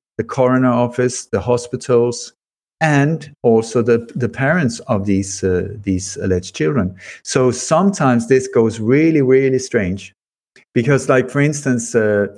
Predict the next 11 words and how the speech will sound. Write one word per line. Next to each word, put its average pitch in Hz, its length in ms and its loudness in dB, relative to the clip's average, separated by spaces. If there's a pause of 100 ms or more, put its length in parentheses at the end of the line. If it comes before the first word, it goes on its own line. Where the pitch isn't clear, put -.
(380)
people 143 500 2
after 139 240 -2
Sandy 135 320 -2
Hook, 113 240 -2
I 131 60 0
mean, 139 180 2
the 135 80 4
kids 180 380 2
of 117 100 -2
Sandy 117 300 0
Hook 147 440 -4